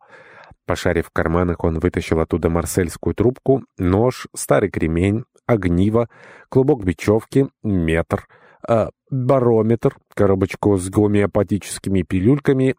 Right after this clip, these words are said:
и все это разложил на столе секретаря суда.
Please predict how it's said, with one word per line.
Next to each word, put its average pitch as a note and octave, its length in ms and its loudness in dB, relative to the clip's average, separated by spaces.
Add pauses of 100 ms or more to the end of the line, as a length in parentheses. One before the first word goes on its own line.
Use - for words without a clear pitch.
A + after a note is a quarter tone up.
и E3 100 -2
все G3+ 220 2
это E3 400 0
разложил G#2+ 500 2
на G#2+ 120 2
столе F2+ 340 0
секретаря E2+ 500 -4
суда. D2+ 360 -4